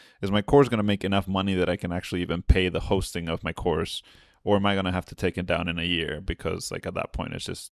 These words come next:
I'm not making any money off of this?" So that, that is really interesting. Um, wh-, what stage of the project are you in? Like, are you all building this? Are you already,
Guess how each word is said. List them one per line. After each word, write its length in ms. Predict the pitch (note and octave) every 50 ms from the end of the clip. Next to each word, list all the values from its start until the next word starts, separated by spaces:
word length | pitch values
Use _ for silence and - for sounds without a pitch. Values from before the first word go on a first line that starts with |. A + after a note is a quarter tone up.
| - -
I'm 100 | - F#2+
not 180 | F2 F2 -
making 320 | - F2 F2 - - F#2 F2+
any 140 | F2 F2+ E2
money 260 | E2 E2+ D#2+ - D#2+
off 160 | D#2 - -
of 60 | -
this?" 140 | - - -
So 200 | - G#2 F2+ - - - - - - -
that, 220 | - B2+ B2+ D#2
that 120 | D2 C3 C#3
is 140 | D3 A#2+ A2+
really 180 | A2+ G#2 F#2
interesting. 520 | F#2 F#2+ - G2 F2 - F#2 E2+ E2 F#2 F2+ - _ -
Um, 320 | G#2+ G2+ F#2+ F#2 F#2 F2 -
wh-, 220 | - B2+ A#2+ B2+ -
what 180 | - F3 G3
stage 600 | - - - B2+ B2 C#3 C#3 C3+ B2+ A#2 - - - _ -
of 180 | A2 G#2+ G2+
the 80 | G2 G2+
project 440 | - - G#2 A2 A2 G#2 F#2+ - -
are 80 | F2+
you 260 | E2 F2 F2+ F2 - -
in? 360 | - F#2+ E2+ - - G#2 -
Like, 140 | - G#2+ G#2
are 60 | G#2+
you 140 | G#2 G#2 G#2+
all 120 | G#2 G2
building 380 | F#2+ F#2 A#2 B2+ C#3 C#3+ C#3+ C#3
this? 200 | C#3 C#3 C3+ -
Are 60 | G#2+
you 200 | F#2+ F#2+ F#2+ F#2+
already, 500 | F2+ F2 F2 F2+ F2+ F2 F2 F2+ G2+ -